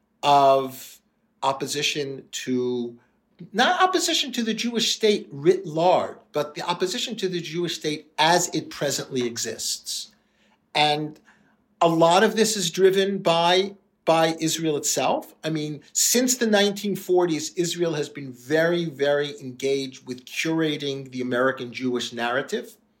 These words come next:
in all kinds of ways. I know, let's say, Jewish summer camps, when I used to work in a Jewish summer camp in Camp Ramah, they used to, and a lot of the, even the Reform summer camps have it. I know that a lot of the conservative and some of the modern Orthodoxes, they have every year a mishlachat.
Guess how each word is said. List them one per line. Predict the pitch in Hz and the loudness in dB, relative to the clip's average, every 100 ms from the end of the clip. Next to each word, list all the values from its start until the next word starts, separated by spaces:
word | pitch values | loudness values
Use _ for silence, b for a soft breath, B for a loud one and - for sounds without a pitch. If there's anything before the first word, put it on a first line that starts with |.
| _ _ _ - | _ _ _ 4
in | 180 | 4
all | 175 170 185 | 8 6 6
kinds | - 165 160 | 2 -2 -2
of | 151 | -4
ways. | 139 143 160 254 - - b b | -2 0 -2 -4 -10 -12 b b
I | 165 | 4
know, | 175 196 | 8 8
let's | 190 170 170 | 8 4 2
say, | 170 | 0
Jewish | 147 170 160 - | 0 -2 0 0
summer | 156 151 | -2 -2
camps, | - 131 120 - | -4 -6 -6 -6
when | 131 | -4
I | |
used | 131 131 | -4 -4
to | 135 | -2
work | 135 131 | -2 -2
in | |
a | 127 | -4
Jewish | 127 123 123 | -2 -2 -2
summer | 156 156 | -6 -8
camp | - 120 | -8 -8
in | 117 | -8
Camp | 113 131 123 | -10 -10 -6
Ramah, | 131 151 165 | 0 4 6
they | 135 | 4
used | 139 - | 2 0
to, | 151 131 | -2 -2
and | 151 147 | -2 -2
a | |
lot | 143 170 | 4 4
of | 170 | 4
the, | 160 147 | 0 -2
even | 190 190 | -2 0
the | 170 | 0
Reform | 151 - 175 185 | -2 -2 -2 0
summer | 165 147 | -2 -4
camps | - 131 127 | -6 -8 -6
have | 127 123 | -4 -4
it. | 127 | -4
I | |
know | 131 147 | -2 0
that | 143 135 | 0 -2
a | |
lot | 131 135 | 0 2
of | 131 | 0
the | 131 117 B B - | -2 -4 B B -16
conservative | 151 - 190 185 147 | -4 4 4 6 2
and | 131 | 0
some | 127 156 | -4 -4
of | 143 | -2
the | 135 | 0
modern | 131 131 143 | 0 0 0
Orthodoxes, | 214 214 160 - 139 127 B B | 0 2 0 0 -6 -8 B B
they | 165 | 0
have | 170 202 | 2 4
every | 220 202 | 4 4
year | 208 196 185 | 4 4 4
a | |
mishlachat. | 165 - - 147 147 - 113 | 2 0 0 2 2 0 -14